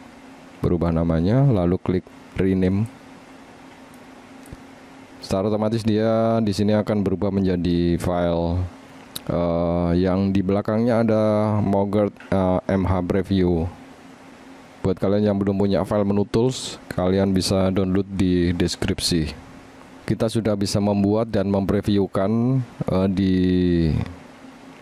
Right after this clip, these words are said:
eh, Premiere Composer. Kita bisa minimize dulu dan kita lihat hasilnya, guys. Nah, ini dia sudah bisa terpreview kan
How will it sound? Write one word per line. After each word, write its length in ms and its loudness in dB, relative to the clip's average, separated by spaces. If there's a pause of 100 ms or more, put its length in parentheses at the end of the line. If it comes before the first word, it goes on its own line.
(220)
eh, 160 0
Premiere 400 0
Composer. 560 -2 (960)
Kita 160 -2
bisa 400 0
minimize 480 0
dulu 480 2
dan 240 0
kita 240 -2
lihat 240 0
hasilnya, 400 0
guys. 320 -2 (720)
Nah, 160 2
ini 320 2 (640)
dia 240 0
sudah 480 0
bisa 320 -2
terpreview 640 -2
kan 100 0